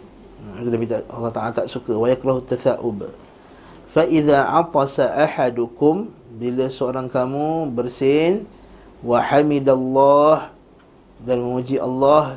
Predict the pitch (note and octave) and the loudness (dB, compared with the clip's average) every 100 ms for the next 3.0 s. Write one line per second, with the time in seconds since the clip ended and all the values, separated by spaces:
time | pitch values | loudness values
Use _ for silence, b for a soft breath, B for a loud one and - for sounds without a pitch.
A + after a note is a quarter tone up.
0 | - C#3 C3+ C3 B2+ - C#3+ - - C3+ | -2 0 0 -2 -4 -4 -6 -6 -4 -4
1 | A#2 A#2 G#2+ C#3 C3+ B2+ B2 - F3 F#3 | -2 -8 -4 0 2 2 0 0 0 2
2 | F3 F3 E3+ F3+ F3+ F3 F#3+ G3 A3 | 4 4 4 0 0 2 4 4 2